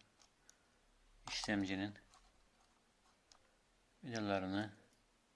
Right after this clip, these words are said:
aşırı olmamakla birlikte gevşek kalmayacak şekilde de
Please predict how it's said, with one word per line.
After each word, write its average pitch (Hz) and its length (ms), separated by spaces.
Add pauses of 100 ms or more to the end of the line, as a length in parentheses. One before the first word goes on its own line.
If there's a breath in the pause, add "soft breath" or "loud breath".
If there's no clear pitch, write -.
(540)
aşırı 107 380
olmamakla 98 560
birlikte 101 540 (800 loud breath)
gevşek - 420
kalmayacak 98 460
şekilde 95 440
de 120 180